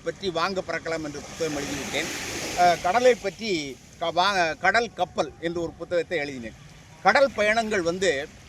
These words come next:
அ, அந்த சென்னையிலேருந்து அந்தமானுக்கு கடல், அ, ரெண்டு கப்பல்கள் ஓடின. முதல்ல வந்து சுவ-, ந-, நன்கௌரி, அடுத்தது வந்து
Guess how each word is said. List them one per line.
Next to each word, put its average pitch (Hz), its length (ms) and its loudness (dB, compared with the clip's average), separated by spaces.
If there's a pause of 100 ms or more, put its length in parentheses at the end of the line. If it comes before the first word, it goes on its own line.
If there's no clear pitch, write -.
(140)
அ, 151 60 0
அந்த 160 460 2
சென்னையிலேருந்து 226 640 0 (100)
அந்தமானுக்கு 185 800 -2 (280)
கடல், 190 560 2 (200)
அ, 147 640 0 (280)
ரெண்டு 233 260 -2
கப்பல்கள் 214 440 -2
ஓடின. 151 300 -4 (320)
முதல்ல 202 300 0
வந்து 180 760 2 (460)
சுவ-, 180 440 4
ந-, 143 680 -2
நன்கௌரி, 196 600 2 (400)
அடுத்தது 185 380 0
வந்து 185 220 -6